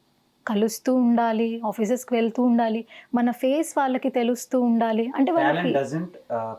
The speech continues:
Speaker 2: pe-, people relation matters అంట.
Speaker 1: Exactly. అంటే talent doesn't matter అనట్లేదు, talent also important.
Speaker 2: Hmm.
Speaker 1: Talent లేనిది ఆపర్చునిటీ రాదు. But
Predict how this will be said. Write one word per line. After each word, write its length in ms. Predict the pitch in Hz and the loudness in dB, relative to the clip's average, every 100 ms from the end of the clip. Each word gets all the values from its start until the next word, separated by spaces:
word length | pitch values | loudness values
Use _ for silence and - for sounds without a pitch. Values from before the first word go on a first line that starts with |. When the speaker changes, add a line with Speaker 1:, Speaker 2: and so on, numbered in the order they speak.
| - | -6
Speaker 2:
pe-, 180 | 147 135 - 139 | -4 -4 -6 -4
people 560 | 151 165 160 143 117 123 | -4 -2 -4 -4 -4 -2
relation 320 | 135 135 143 | -2 -2 -4
matters 380 | 120 107 104 - | -4 -6 -6 -12
అంట. 160 | 92 262 | -4 -2
Speaker 1:
Exactly. 720 | 208 240 226 - 262 247 208 - - | 0 0 -2 -4 -2 0 -2 -8 -4
అంటే 240 | 339 494 285 | -2 0 0
talent 340 | 240 453 349 | 0 0 2
doesn't 260 | 330 403 339 | 0 2 2
matter 220 | 247 262 359 | 0 2 2
అనట్లేదు, 400 | 311 277 247 214 214 | 2 2 0 0 -2
talent 240 | 214 285 | 0 2
also 260 | 277 302 370 | 2 2 2
important. 500 | 339 302 285 240 202 | 0 -2 -2 -2 -4
Speaker 2:
Hmm. 360 | - - - - | -8 -18 -18 -8
Speaker 1:
Talent 380 | 214 220 285 320 | -4 0 0 2
లేనిది 560 | 320 320 311 403 571 571 _ _ _ _ _ - | 0 0 0 0 -2 -10 _ _ _ _ _ -6
ఆపర్చునిటీ 500 | 269 311 - 330 349 | -2 -2 0 0 2
రాదు. 280 | 285 269 254 | 0 2 2
But 220 | 240 359 | 2 0